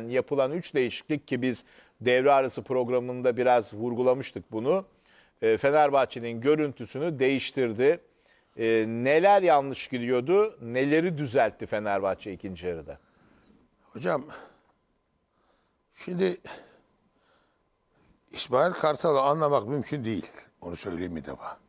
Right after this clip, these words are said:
Speaker 2: Kafadan Cengiz Ünder oynamaz. Ya kafadan oyna bak, isimden bahsediyorum. Hani bırak taktik maktik. Ama ya adam gitmiyor. Ayağının, ayağının burnuyla ucuyla oynuyor. Öbür tarafta iki tane senin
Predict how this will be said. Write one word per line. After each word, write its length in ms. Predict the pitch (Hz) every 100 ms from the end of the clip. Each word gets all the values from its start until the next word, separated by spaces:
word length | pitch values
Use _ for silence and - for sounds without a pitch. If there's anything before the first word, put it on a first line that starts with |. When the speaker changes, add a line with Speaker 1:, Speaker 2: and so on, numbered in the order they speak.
| _ _ _ _ _ _ _ _ _ - - _ -
Speaker 2:
Kafadan 480 | 226 285 240 139
Cengiz 460 | 95 175 226 180 120
Ünder 280 | 160 135 185
oynamaz. 520 | 151 143 95 69 -
Ya 220 | 180 143
kafadan 480 | - - 240 214 190
oyna 360 | 170 139 107 98
bak, 160 | 92 -
isimden 480 | - - 139 160 139
bahsediyorum. 500 | 104 87 87 80 95
Hani 240 | 107 90 - - _ _ _ _ -
bırak 260 | 185 151 -
taktik 420 | 127 - - -
maktik. 320 | 85 - - _ _ _ _ _ -
Ama 320 | 226 220 131 - _ _ _ _ _ _ -
ya 160 | 170 -
adam 320 | 175 226 220
gitmiyor. 440 | 202 208 233 165
Ayağının, 380 | 123 151 170 180
ayağının 520 | 139 147 156 175 175 143
burnuyla 400 | 151 165 180 160
ucuyla 400 | 143 131 170 170
oynuyor. 400 | 143 107 95 104
Öbür 100 | 156
tarafta 380 | 180 175 -
iki 180 | 156 160
tane 260 | 151 151 139
senin 400 | 139 143 156